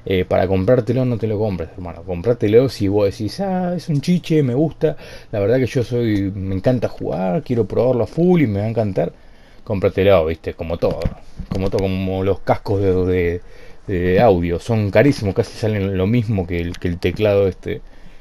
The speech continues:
Y le, es para gustos, si te gusta mucho, si crees que te lo compras, y si no, no, si te cuesta la guita, no te lo compres.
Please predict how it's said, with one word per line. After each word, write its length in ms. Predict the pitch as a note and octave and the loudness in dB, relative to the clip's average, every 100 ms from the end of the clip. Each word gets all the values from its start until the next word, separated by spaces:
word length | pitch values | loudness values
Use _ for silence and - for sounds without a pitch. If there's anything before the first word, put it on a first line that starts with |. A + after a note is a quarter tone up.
| - | -12
Y 160 | - G#2+ | -6 -4
le, 220 | G#2+ A2+ C#3 | -2 0 2
es 40 | |
para 220 | D#3+ C#3+ | 2 4
gustos, 680 | F3+ G3 F#2 - E2 - - - - - | 6 4 2 -4 -8 -8 -20 -20 -20 -14
si 100 | G#2+ | -8
te 120 | G2+ | -2
gusta 300 | C#3 E3+ - | 0 0 0
mucho, 760 | C3 F#3+ A3+ A#3+ - - A3+ G#3 | 0 2 2 0 -4 -2 0 0
si 140 | - | 0
crees 240 | A#2+ C3+ E3 | -2 -2 -2
que 240 | D3+ D3 - - - - | -4 -4 -6 -16 -14 -6
te 80 | |
lo 60 | F#2 | -4
compras, 300 | F#2+ - - - | -4 -6 -10 -12
y 40 | |
si 120 | F#2 F2+ | -8 -6
no, 240 | C3 C#3 - - - - - - | -6 -10 -16 -20 -20 -20 -20 -12
no, 140 | - - - | -10 -10 -16
si 160 | - F2+ | -12 -10
te 160 | E2+ | -6
cuesta 400 | F2 C#3 B2 A#2+ | 4 6 6 0
la 100 | G#2 | 0
guita, 480 | A#2+ E3 - E3+ C#3+ | 0 -2 -2 -2 -2
no 300 | C3+ G2+ G#2 | -2 -2 -2
te 80 | - | -4
lo 80 | B2 | -6
compres. 440 | - - - D#3 | -6 -8 0 0